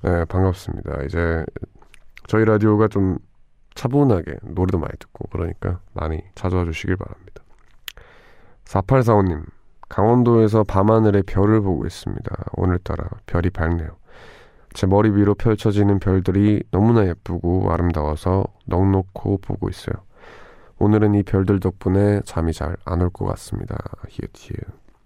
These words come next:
아, 좋겠습니다. 네. 이 별이 시골만 가도, 뭐,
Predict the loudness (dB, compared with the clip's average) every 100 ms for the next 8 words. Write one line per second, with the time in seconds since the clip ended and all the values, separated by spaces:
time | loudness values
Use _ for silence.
0 | -20 _ -20 -20 _ -20 -20 -20 -20 -20
1 | -20 -20 -20 -20 -20 _ _ -2 2 4
2 | 4 2 0 -2 -4 0 -2 -2 -2 -4
3 | -4 -6 -10 -12 -14 -14 -16 -20 -20 -20
4 | -20 -20 -20 -20 _ -4 -4 2 4 6
5 | 6 6 4 -2 -8 -20 -20 _ -20 -20
6 | -20 -20 -20 _ -4 2 4 6 4 2
7 | 0 0 0 0 -2